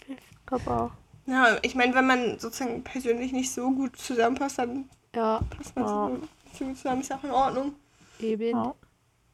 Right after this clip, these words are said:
Speaker 1: Aber Jaya meinte auch selber schon so da, glaub ich, dass, also dass Jaya nicht weiß, ob, ob Irina so close mit Jaya ist wie mit den anderen schon, weil
Speaker 3: Ja.
Speaker 2: Mhm.
Speaker 3: So ein,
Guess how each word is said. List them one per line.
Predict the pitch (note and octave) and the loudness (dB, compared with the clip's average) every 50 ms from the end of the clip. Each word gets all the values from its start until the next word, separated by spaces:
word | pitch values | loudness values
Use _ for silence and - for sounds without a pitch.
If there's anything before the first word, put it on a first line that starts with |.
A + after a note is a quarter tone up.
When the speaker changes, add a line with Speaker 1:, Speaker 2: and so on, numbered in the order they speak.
| _ _ _ _ _ _ _ _ _ _ _ _ _ _ _ _ _ - | _ _ _ _ _ _ _ _ _ _ _ _ _ _ _ _ _ 0
Speaker 1:
Aber | G#3+ G3+ F#3+ | 0 6 8
Jaya | G#3 G#3 G#3 | 8 10 10
meinte | G#3 A3 A3 G3+ G#3 G#3+ | 10 8 6 6 4 2
auch | G#3 | 4
selber | G3+ G#3 G#3 G3+ G#3+ | 4 6 6 6 4
schon | G#3 - G#3 G3+ | 2 0 0 0
so | G3+ G3+ | 2 2
da, | F#3+ G3 F#3+ G3 | 4 4 2 2
glaub | G3+ G3 G3+ G3+ | 2 0 0 0
ich, | G3+ G3+ - - _ _ _ _ _ _ _ _ _ _ _ _ _ | 0 -2 -4 -10 _ _ _ _ _ _ _ _ _ _ _ _ _
dass, | - - F#3+ F#3+ - - - - - - - _ _ _ _ _ _ _ _ _ | -4 -4 -4 -4 -6 -10 -20 -20 -20 -20 -20 _ _ _ _ _ _ _ _ _
also | G3 F#3+ F#3+ | -2 0 0
dass | F#3+ F#3+ - - | 0 0 2 2
Jaya | G#3+ G3+ G3 | 4 4 4
nicht | F#3+ G3 F#3+ - | 4 2 2 2
weiß, | F#3+ G3 G3 - - | 2 2 2 0 -4
ob, | F#3+ - - - - - - - - - - - - - - - - - - - - - _ - - - - | -8 -8 -10 -16 -20 -20 -20 -20 -20 -20 -20 -20 -20 -20 -20 -20 -20 -20 -20 -20 -20 -20 _ -20 -20 0 2
ob | - A3 - | 4 6 6
Irina | A#3 G3 G#3 A3 G#3+ G#3+ G3 | 8 8 10 10 10 10 10
so | G3 G3 | 10 8
close | - - G#3+ G3+ G3+ - - G3 | 8 10 10 10 10 8 6 4
mit | F#3+ F#3 - - - - - - | 2 2 0 -4 -14 -10 0 2
Jaya | F3 F3+ F3 | 4 4 6
ist | - - F#3 - - | 4 4 2 2 0
wie | |
mit | F3+ F3+ F3+ F3+ | 0 2 2 0
den | D#3+ - | 0 2
anderen | - - - - | 2 2 0 0
schon, | F#3+ - - - - G#3 G#3+ | 0 -2 -4 -4 -4 -4 -6
weil | - - - - - - | -6 -6 -6 -8 -4 -2
Speaker 3:
Ja. | G#3 G#3+ G#3+ G#3+ G#3 G#3 G#3+ - | 0 2 2 2 2 0 0 0
Speaker 2:
Mhm. | C#4 C#4 C#4+ C#4+ C#4+ C#4+ C#4+ D#4+ E4 D#4+ - _ _ _ _ _ - - - _ _ _ _ _ _ _ _ | 0 2 4 4 6 6 6 6 4 2 -2 _ _ _ _ _ -20 -20 -20 _ _ _ _ _ _ _ _
Speaker 3:
So | - G#3+ | 0 2
ein, | G#3+ A3 A3 A#3 A3+ | 4 4 2 0 -4